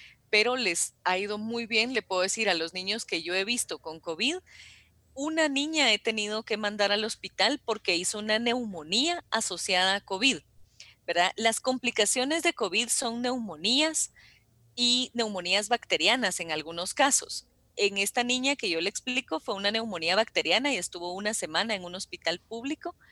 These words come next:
y era positiva, ¿verdad? O sea, era positiva la chiquita, la mamá no me creía que era positiva, pero sí era positiva, y una semana estuvo hospitalizada. Y sabe que el único síntoma que la niña tenía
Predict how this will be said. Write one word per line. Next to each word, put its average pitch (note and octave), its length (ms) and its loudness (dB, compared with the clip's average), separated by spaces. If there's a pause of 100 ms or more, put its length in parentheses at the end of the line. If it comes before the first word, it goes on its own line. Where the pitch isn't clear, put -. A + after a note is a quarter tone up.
(240)
y D#4 180 0
era F3 140 4
positiva, E3 680 -6
¿verdad? C#3+ 200 0
O F3 40 -4
sea, E3 280 -2 (640)
era F#3+ 240 0
positiva G3 520 -6
la G#3+ 120 0
chiquita, B3 400 0
la A3+ 120 2
mamá D#3+ 300 0
no A3+ 140 -2
me A#3 120 -4
creía F3 360 -2
que - 140 -6
era G3+ 100 2
positiva, B3 640 -2
pero - 380 -8
sí - 280 -8
era - 140 0
positiva, - 580 -6 (460)
y A3 160 2
una G#3 220 0
semana F#3 440 0
estuvo D#3 280 -4
hospitalizada. F3 680 0
Y A#3 140 -4
sabe B3+ 240 2
que A3+ 100 -2
el A3+ 120 0
único D#4+ 300 -2
síntoma D#4 440 -2
que - 100 -2
la F3 120 -2
niña A3 260 -4
tenía C#4 420 -4